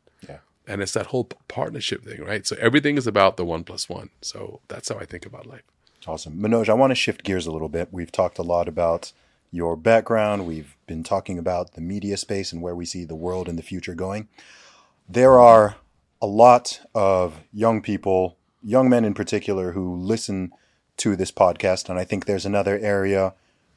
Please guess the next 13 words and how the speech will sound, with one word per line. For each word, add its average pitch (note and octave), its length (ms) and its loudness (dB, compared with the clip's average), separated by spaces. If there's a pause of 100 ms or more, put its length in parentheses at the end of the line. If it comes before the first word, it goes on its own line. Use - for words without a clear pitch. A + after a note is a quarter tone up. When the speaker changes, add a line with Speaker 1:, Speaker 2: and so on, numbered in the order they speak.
(120)
Speaker 1:
which - 520 -4 (1300)
runs C3+ 300 8
in C#3+ 120 2
the, B2 140 2 (280)
runs D3 260 8
in D3+ 80 2
the B2 80 6
background A#2 540 8 (100)
for B2+ 280 6
you A2+ 160 4
throughout B2+ 400 8
this A#2+ 120 0
conversation, G#2 880 2